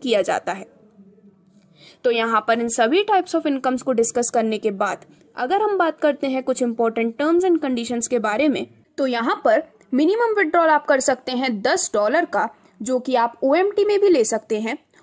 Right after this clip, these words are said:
और ओएमटी के इस खास सॉफ्टवेयर की मदद से आप यूएसडी में भी अपने पेमेंट को ले सकते हैं। मैक्सिमम आप विड्रॉल कर सकते हैं दो हजार डॉलर value of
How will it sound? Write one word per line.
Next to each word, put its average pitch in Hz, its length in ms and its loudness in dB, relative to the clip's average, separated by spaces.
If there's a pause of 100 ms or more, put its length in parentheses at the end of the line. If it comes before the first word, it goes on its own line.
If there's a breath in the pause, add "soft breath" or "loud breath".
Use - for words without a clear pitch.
(120 soft breath)
और 262 240 -2
ओएमटी 392 520 2
के 359 180 0
इस - 180 0 (220 soft breath)
खास 339 320 -4
सॉफ्टवेयर 269 400 0
की 254 120 -8
मदद 226 300 0
से 240 260 -2 (220 soft breath)
आप 233 300 -4 (120)
यूएसडी 320 520 0
में 233 160 -2
भी 247 100 0
अपने 226 240 2
पेमेंट 202 400 0
को 330 80 2
ले 311 140 4
सकते 190 360 -6
हैं। 196 140 -10 (840 soft breath)
मैक्सिमम 254 440 -2
आप 247 300 2
विड्रॉल 247 340 2
कर 247 140 2
सकते 247 300 -2
हैं 247 220 -4
दो 339 220 2
हजार 349 260 4
डॉलर 254 380 2
value 226 340 0
of 226 160 0